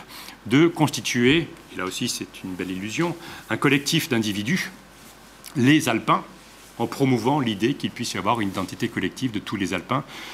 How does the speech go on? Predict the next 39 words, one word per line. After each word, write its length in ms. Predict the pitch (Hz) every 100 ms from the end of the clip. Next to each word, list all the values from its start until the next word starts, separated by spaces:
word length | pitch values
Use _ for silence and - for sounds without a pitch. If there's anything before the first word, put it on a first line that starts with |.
| - -
quelle 120 | 113 -
que 100 | 110
soit 280 | - 135
leur 240 | 120 117 113
localisation 580 | 107 110 104 104 - 95
géographique 540 | 98 98 92 143 -
et 80 | 117
au 60 | 110
passage 340 | 104 131 113
quand 100 | -
même, 200 | 104 127
quelle 120 | 101
que 100 | -
soit 160 | 95 98
la 80 | 92
langue 200 | 107 107
qu'ils 160 | 95
parlent, 220 | 85 117 120
parce 140 | -
qu'il 120 | 95
y 20 |
a 20 | -
quand 80 |
même 80 | 95
pas 120 | 90
mal 180 | 101 101
de 100 | 90
langues 200 | 90 113
différentes 460 | 95 - 92 92 - - - - 117
dans 120 | 98
les 200 | 90 113
Alpes 200 | 123 - -
que 160 | 113 113 - -
très 140 | -
peu 120 | 110 98
d'Alpins 340 | 90 - 127
maîtrisent, 520 | 107 104 - 117 113 - - -
euh, 200 | 101 95 87
toutes. 300 | 120 120 -